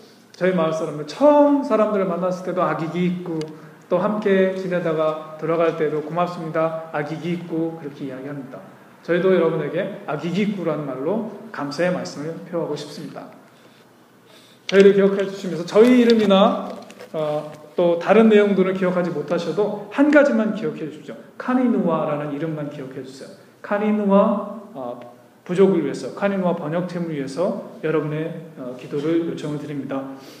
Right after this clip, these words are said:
카니누아 부족이 한 육백 명 정도 됩니다. 인구가 되게 작은데요. 전 세계에서 누가 파푸아뉴기니에 살고 있는 인구 육백 명의 카니누아 부족을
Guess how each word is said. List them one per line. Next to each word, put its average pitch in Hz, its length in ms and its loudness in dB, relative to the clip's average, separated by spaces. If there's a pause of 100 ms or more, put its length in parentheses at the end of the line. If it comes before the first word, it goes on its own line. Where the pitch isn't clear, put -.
(260)
카니누아 240 400 4
부족이 190 760 -2
한 185 160 -8
육백 - 320 0
명 214 220 0
정도 - 240 -8
됩니다. - 240 -18 (1300)
인구가 180 280 -2
되게 147 180 -6
작은데요. 143 720 -4 (460)
전 220 220 2
세계에서 226 540 6
누가 269 680 4 (480)
파푸아뉴기니에 196 760 0
살고 190 300 -2
있는 151 400 -8
인구 190 240 -2
육백 185 380 2
명의 151 320 -4
카니누아 233 460 2
부족을 156 500 -6